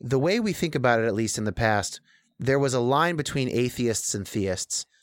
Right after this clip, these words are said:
Now the line runs down every one of us. And it depends on what day it is, and it depends on what we're going through."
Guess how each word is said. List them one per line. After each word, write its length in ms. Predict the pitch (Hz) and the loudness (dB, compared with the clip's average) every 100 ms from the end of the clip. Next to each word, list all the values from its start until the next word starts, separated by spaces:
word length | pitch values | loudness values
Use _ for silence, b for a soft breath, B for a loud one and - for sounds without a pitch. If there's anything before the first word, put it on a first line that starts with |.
| _ | _
Now 480 | 123 127 143 165 185 | -4 0 2 2 2
the 120 | 151 | 0
line 400 | 131 120 120 117 | 0 2 2 0
runs 340 | 110 117 113 107 | 0 0 -2 -2
down 320 | 110 104 101 | 0 0 0
every 240 | 98 92 | -2 -4
one 180 | 85 71 | -6 -8
of 100 | 62 | -10
us. 380 | - - - - _ b b b b - | -14 -14 -18 -20 _ b b b b -2
And 160 | 120 | 0
it 120 | 120 | 2
depends 360 | 123 117 135 135 | 0 2 0 2
on 140 | 131 | 0
what 180 | 123 120 | 0 -2
day 200 | 113 95 | 0 -2
it 80 | 87 | -2
is, 260 | 78 78 - | -4 -6 -6
and 100 | 101 | -4
it 100 | 101 | -4
depends 340 | 110 120 113 | -2 -2 0
on 100 | 110 | -2
what 160 | 110 - | -2 -2
we're 100 | 92 | -4
going 320 | 95 92 87 | -4 -6 -8
through." 320 | - - | -8 -8